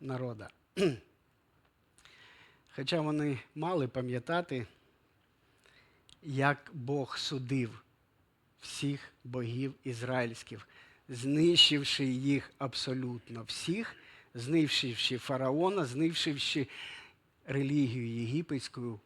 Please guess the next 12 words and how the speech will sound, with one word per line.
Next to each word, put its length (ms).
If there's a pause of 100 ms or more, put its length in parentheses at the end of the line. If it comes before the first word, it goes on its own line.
взагалі 640
повністю. 840 (340)
Вони 280
це 160
мали 280
пам'ятати, 800 (180)
але 340
вони 340
згадали: 600 (360)
«О, 420 (220)
Осіріс 520
живий». 580